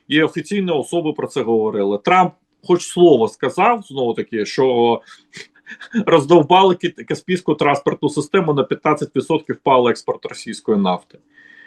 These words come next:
Ні. Так і тут, дивіться, Тося, ну, вони намагалися, да, спробували врятувати, е, Росію,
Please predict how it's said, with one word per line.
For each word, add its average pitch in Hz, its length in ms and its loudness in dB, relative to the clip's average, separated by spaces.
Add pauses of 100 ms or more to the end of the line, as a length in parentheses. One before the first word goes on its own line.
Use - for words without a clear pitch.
(140)
Ні. 156 560 6 (720)
Так 415 220 2
і 403 60 6 (140)
тут, 233 400 2
дивіться, 143 800 2
Тося, 127 440 0
ну, 202 200 0
вони 254 600 2 (920)
намагалися, 160 840 0
да, 135 280 -4
спробували 139 760 0
врятувати, 127 720 -2
е, 107 140 -4 (720)
Росію, 143 640 -2